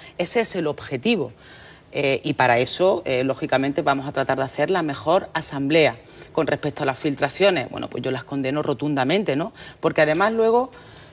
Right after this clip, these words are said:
eh, no hacen, bueno, las condeno porque no se puede, ¿no? filtrar una reunión, pero luego no hacen honor a la verdad.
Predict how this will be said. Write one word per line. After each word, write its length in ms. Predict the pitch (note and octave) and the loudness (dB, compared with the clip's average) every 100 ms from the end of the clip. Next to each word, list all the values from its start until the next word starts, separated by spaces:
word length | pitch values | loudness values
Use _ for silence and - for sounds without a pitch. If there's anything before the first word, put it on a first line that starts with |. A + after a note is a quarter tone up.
| - - - - | -10 -10 -10 -10
eh, 220 | F#3+ - | -8 -6
no 200 | E3+ E3+ | 0 4
hacen, 800 | G3+ - - G3+ F#3 F3 E3 D3+ C3+ | 4 2 2 2 2 0 -2 -2 -4
bueno, 200 | D3 - | -6 -6
las 180 | - - | -4 -4
condeno 340 | - B2+ C3+ | -2 0 2
porque 220 | - D3 C#3 | 2 2 0
no 80 | |
se 160 | D#3 D3+ | -2 0
puede, 320 | D#3 D#3+ A#2+ | 4 4 4
¿no? 240 | F3+ C#4 - | 0 0 -6
filtrar 460 | - D3+ C3 D3+ | -8 -6 0 0
una 180 | D3+ C#3+ | 2 0
reunión, 380 | C#3 C#3+ F#3+ F#3 | -2 -2 -2 -2
pero 180 | D#3 D3+ | 0 2
luego 240 | D#3+ G3 | 2 2
no 100 | G#3+ | 0
hacen 240 | G3+ A#3 G3+ | -2 -4 -4
honor 200 | F3+ F#3+ | 0 4
a 100 | E3+ | 4
la 100 | C#3 | 4
verdad. 380 | C3+ C#3+ B3+ | 2 0 -2